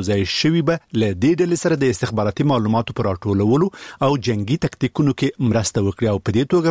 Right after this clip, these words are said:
به دغه سختدریزه ډله وکولی شي چې د طالبانو د برلاسیتوب په وړاندې خپلې وړتیاوې زیاتې کړي.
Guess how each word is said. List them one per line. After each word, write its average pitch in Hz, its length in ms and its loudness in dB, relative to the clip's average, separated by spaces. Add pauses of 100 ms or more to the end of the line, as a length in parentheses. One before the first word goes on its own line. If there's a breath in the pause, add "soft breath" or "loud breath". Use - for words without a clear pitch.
به 165 40 -2 (440 loud breath)
دغه 156 240 -2
سختدریزه 143 480 0
ډله 139 220 4
وکولی 160 420 2
شي 147 120 -2
چې 151 80 0 (360 loud breath)
د 107 240 0
طالبانو 113 560 0
د 131 100 0 (140)
برلاسیتوب 101 680 -2
په 160 140 2
وړاندې 160 460 0
خپلې 123 280 0
وړتیاوې 101 560 0
زیاتې 98 300 -2
کړي. 151 160 4